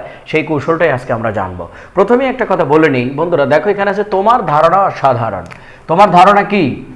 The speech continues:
অসাধারণ। বাক্যটা কি এই বাক্যের মধ্যে কোনো ভার্ব আছে? আছে? নাই।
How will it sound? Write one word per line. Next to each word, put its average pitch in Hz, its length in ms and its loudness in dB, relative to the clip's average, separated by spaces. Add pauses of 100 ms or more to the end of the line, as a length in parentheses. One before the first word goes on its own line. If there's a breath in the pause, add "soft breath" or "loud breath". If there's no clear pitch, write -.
(120)
অসাধারণ। 123 720 2 (580 soft breath)
বাক্যটা 196 340 2
কি 202 140 -4
এই 196 300 2
বাক্যের 202 360 2
মধ্যে 156 300 0
কোনো 165 200 -2
ভার্ব 151 240 4
আছে? 156 460 0 (460)
আছে? 143 560 0 (100)
নাই। 135 220 2